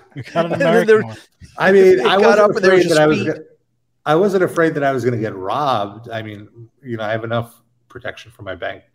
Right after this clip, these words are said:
Speaker 3: for that not to happen. I was just afraid I wouldn't have a debit card, and then I wouldn't be able to have cash, 'cause this is a very cash-based, uh, town, or pesos-based town.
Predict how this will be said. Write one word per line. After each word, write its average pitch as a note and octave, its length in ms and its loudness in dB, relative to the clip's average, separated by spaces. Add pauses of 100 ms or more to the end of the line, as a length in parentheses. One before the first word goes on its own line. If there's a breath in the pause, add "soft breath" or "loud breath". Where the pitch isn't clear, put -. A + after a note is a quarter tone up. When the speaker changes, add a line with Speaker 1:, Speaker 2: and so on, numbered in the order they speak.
(320)
Speaker 3:
for G#2+ 140 -10
that F#2+ 200 -8
not F2+ 200 -12
to - 80 -20
happen. A2 540 -4
I A2 140 0
was G#2+ 140 0
just - 160 -10
afraid G#2 240 0
I G2 80 4
wouldn't G#2+ 380 -6 (100)
have A2+ 160 -2
a G2+ 40 -4
debit F#3+ 360 0
card, G#2 360 0 (520 soft breath)
and G#2+ 100 -12
then G#2+ 80 -8
I A2 60 -2
wouldn't B2+ 220 -6
be B2 80 2
able A#2 200 0
to G2 60 -10
have G#2 180 -4
cash, - 400 -12
'cause F2+ 180 -8
this F2 120 -16
is F#2+ 60 -10
a F2+ 60 -8
very A2+ 240 -4
cash-based, A#2 1040 -10 (760)
uh, G2 320 -6 (600)
town, - 480 -8
or F#2+ 160 -6
pesos-based - 840 -12
town. - 300 -16